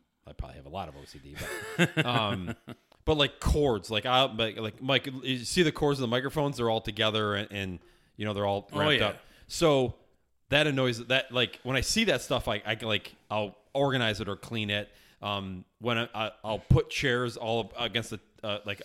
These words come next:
Speaker 1: in a conference room, I, I'll make sure all the chairs are in the same spot, stuff like that.
Speaker 2: Symmetrical and
Speaker 1: Yeah, and,
Speaker 2: okay.
Speaker 1: and, but other people, it doesn't, it doesn't fucking matter to them. But it's a pet peeve of mine when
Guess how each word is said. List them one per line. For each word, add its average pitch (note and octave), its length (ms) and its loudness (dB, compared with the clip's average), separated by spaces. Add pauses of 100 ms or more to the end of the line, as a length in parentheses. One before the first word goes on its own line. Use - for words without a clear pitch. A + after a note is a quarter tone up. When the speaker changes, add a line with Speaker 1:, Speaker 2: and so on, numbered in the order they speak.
Speaker 1:
in A2 100 -2
a G2 120 -2
conference G#2 360 -6
room, G#2 160 -2
I, G2 120 -6
I'll G2 220 -6
make G#2+ 180 -4
sure A2 120 -6
all F#2+ 100 -4
the F#2+ 60 -6
chairs G2+ 300 -6
are G2 160 -8 (320)
in G#2 60 -14
the G#2 60 -10
same G#2 360 -4
spot, G#2 400 -6
stuff F#2+ 180 -4
like F#2+ 140 0
that. - 40 -8
Speaker 2:
Symmetrical F#2+ 460 -4
and F2+ 100 -6
Speaker 1:
Yeah, C3 160 4
and, A#2 100 0
Speaker 2:
okay. G#2 100 0
Speaker 1:
and, A#2 140 -4 (140)
but C#3+ 140 0
other D#3 180 4
people, C3+ 260 2
it C3 40 2
doesn't, B2 240 -2 (140)
it A2+ 80 0
doesn't G#2 260 -4
fucking G#2 280 -4
matter G2+ 240 0
to F2 60 -4
them. E2 160 -10
But G2 120 -2
it's A2 80 -4
a G#2 60 -2
pet C#3+ 300 -4
peeve D3 200 0
of A2+ 100 -8
mine G#2 260 -2
when G2+ 200 -4